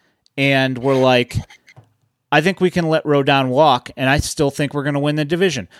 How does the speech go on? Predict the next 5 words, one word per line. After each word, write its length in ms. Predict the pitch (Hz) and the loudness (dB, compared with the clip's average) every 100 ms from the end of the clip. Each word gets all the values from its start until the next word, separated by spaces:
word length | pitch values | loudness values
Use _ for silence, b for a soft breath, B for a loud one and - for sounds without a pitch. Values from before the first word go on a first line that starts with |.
| b | b
Well, 160 | 139 151 | -2 2
guess 280 | 180 208 | 2 0
what? 280 | 233 202 90 _ _ _ _ _ _ _ _ _ _ _ _ _ _ _ | 0 0 0 _ _ _ _ _ _ _ _ _ _ _ _ _ _ _
While 420 | - 117 127 127 | -10 0 2 2
you 720 | 120 123 160 196 156 131 165 | -2 -4 -2 0 0 0 -2